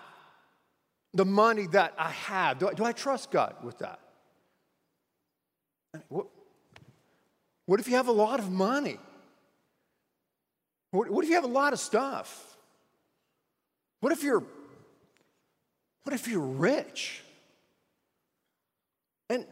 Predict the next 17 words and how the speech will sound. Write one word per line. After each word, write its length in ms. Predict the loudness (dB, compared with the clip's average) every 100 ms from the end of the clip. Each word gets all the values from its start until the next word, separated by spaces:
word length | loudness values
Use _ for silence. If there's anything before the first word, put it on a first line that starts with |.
| -14 -6
you 80 |
know, 160 | -6 -6 -10 -10 -6
what 160 | 0 2
I 80 | 2
discovered 480 | -2 2 4 6 2
is 140 | 0
that 140 | -4 -6 -18 -20 _ _ _ _
no 220 | 4 4
one's, 400 | 4 -2 -2 -14 0
no 140 | 2
one's 320 | 2 0 -6
rich. 520 | -4 -4 -4 -6 -14 -12
Have 100 | -10
you 80 |
ever 180 | -10 -12 -10
noticed 340 | -4 -2 -2 0
that? 280 | 0 0